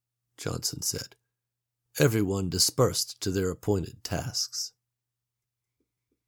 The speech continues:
Beverly's anxiety had grown by the minute.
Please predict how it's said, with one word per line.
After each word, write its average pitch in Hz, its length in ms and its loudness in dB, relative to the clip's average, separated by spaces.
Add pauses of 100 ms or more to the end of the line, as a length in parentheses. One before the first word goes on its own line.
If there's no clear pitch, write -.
(400)
Beverly's 110 540 6
anxiety 92 680 2
had 87 260 -6
grown 101 380 0
by 123 160 -6
the - 100 -10
minute. 98 400 -2